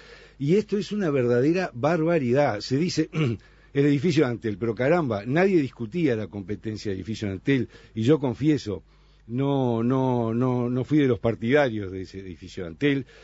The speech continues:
como por ejemplo, tampoco soy del edificio del Banco de la República,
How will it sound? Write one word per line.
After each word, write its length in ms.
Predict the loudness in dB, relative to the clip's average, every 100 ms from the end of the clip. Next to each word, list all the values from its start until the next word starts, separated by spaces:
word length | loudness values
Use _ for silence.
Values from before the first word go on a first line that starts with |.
| -20 -12
como 220 | -4 -2
por 140 | 2 2
ejemplo, 480 | 2 0 2 0 -2
tampoco 400 | -6 -2 0 0
soy 300 | 0 0 0
del 200 | 0 0
edificio 380 | 0 0 0 0
del 60 |
Banco 200 | 0 0
de 60 | 0
la 100 | 0
República, 720 | -2 -2 0 0 -2 -4 -10